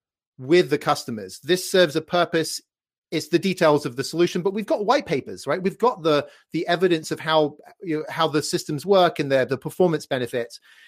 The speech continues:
And there's some elements of that that we might want to keep in these case studies, but we could use these case studies, these customer stories across much more of the sales funnel, right? From the, bring them earlier on into those conversations,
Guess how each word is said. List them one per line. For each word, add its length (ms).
And 160
there's 160
some 140
elements 380
of 40
that 140
that 80
we 140
might 180
want 80
to 100
keep 160
in 60
these 160
case 200
studies, 280
but 240
we 160
could 180
use 320
these 200
case 220
studies, 360
these 140
customer 340
stories 480
across 320
much 260
more 180
of 80
the 60
sales 340
funnel, 320
right? 240
From 140
the, 120
bring 380
them 180
earlier 440
on 160
into 180
those 260
conversations, 800